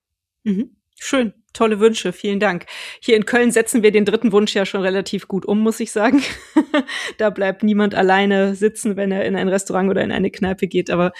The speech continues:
wahrscheinlich muss das auch in anderen Teilen der Welt und des Landes noch vorangebracht werden. Eine der letzten Fragen, die ich immer stelle, geht nach einem Buchtipp. Ich lese total gerne. Ich kann mir vorstellen, dass du auch ein Bücherwurm bist.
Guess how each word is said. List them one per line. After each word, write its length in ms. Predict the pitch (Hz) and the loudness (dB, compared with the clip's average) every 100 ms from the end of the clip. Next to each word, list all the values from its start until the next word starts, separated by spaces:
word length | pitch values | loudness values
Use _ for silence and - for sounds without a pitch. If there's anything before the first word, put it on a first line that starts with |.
| - - _ | -14 -18 _
wahrscheinlich 440 | 190 180 185 - | -2 -2 -2 -2
muss 140 | 185 | -6
das 180 | - - | -4 -6
auch 180 | - 165 | -4 -4
in 120 | 170 | -4
anderen 480 | 165 165 165 160 156 | -2 -2 -2 -4 -6
Teilen 500 | - 170 160 160 165 | -2 -2 0 -2 -2
der 180 | 160 156 | -2 0
Welt 220 | 170 160 | 0 0
und 120 | 160 | -4
des 140 | 165 - | -6 -6
Landes 400 | 160 165 170 - | -4 -4 -6 -10
noch 280 | - - | -10 -12
vorangebracht 680 | - 170 156 151 - - - | -10 -4 -4 -4 -6 -10 -8
werden. 280 | - 185 180 - _ _ _ _ _ _ _ | -10 -8 -8 -10 _ _ _ _ _ _ _
Eine 220 | - 277 294 | -4 -2 0
der 100 | 269 | 0
letzten 320 | 311 - 370 | 0 -2 -8
Fragen, 320 | - 254 294 | -2 0 0
die 80 | 254 | -2
ich 80 | 254 | -4
immer 160 | 214 | -4
stelle, 320 | - 269 320 | -2 -2 -2
geht 300 | 254 226 262 | -2 -4 -4
nach 200 | 214 220 | -4 -4
einem 340 | - 190 180 156 | -4 -4 -4 0
Buchtipp. 440 | 330 - - - | 0 0 -6 -8
Ich 180 | - 330 | -4 -4
lese 260 | - 311 233 | 0 -2 -2
total 340 | - 165 180 | -6 -6 -6
gerne. 260 | 180 185 330 | -2 -4 -4
Ich 120 | 294 | -6
kann 120 | 277 | -4
mir 80 | 262 | -4
vorstellen, 360 | 269 285 269 233 | 0 0 2 0
dass 100 | 226 | 0
du 100 | 247 | 0
auch 100 | 339 | 2
ein 80 | |
Bücherwurm 480 | 190 185 196 180 190 | 0 0 0 2 2
bist. 380 | 190 440 - - | 2 0 -4 -18